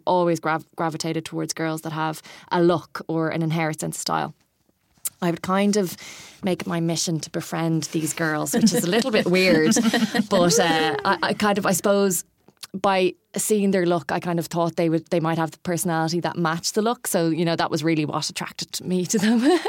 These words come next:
Speaker 1: <laughs> judging a book by its cover and all that. Um, but it's also broadened my personal style, and I would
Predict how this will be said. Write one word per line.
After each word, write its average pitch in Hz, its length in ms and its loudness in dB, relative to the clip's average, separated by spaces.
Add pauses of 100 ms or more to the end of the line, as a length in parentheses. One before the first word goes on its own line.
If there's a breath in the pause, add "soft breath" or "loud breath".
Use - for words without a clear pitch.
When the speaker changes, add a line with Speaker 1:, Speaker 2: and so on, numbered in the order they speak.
(140)
Speaker 1:
<laughs> - 220 -8
judging 208 280 4
a 190 40 4
book 190 240 -2
by 175 140 2
its 170 120 0
cover 180 240 2
and 170 100 4
all 165 140 4
that. 165 200 0 (480 loud breath)
Um, 170 420 0
but 185 140 2
it's 185 120 -2
also 202 420 2 (140)
broadened 170 320 2
my 160 100 0
personal 185 440 -2
style, 123 460 -4
and 175 140 -2
I 160 160 0
would 156 200 -2